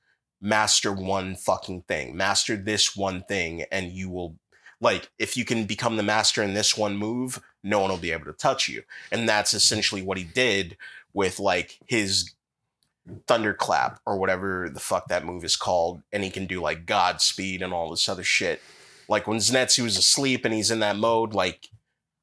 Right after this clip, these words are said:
no one can touch him. So when Rock Lee takes off his leg weights,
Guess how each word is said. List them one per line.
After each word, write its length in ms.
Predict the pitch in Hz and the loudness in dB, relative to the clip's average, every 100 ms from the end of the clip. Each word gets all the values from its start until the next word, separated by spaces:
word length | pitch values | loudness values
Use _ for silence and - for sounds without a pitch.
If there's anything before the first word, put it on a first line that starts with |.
| _ _ _ _ | _ _ _ _
no 200 | 113 113 | 2 2
one 160 | 101 98 | 2 -2
can 160 | 104 | -8
touch 280 | - 95 - | -2 -2 -2
him. 120 | 78 | 0
So 220 | - 123 | 2 4
when 100 | 117 | 2
Rock 320 | 107 120 123 139 | 4 4 4 0
Lee 160 | 117 | -2
takes 280 | - 113 - | 0 0 2
off 180 | 110 101 | 2 0
his 200 | 92 98 | -4 0
leg 220 | 139 156 | 2 2
weights, 640 | 110 95 95 - - - | 0 0 -2 2 2 2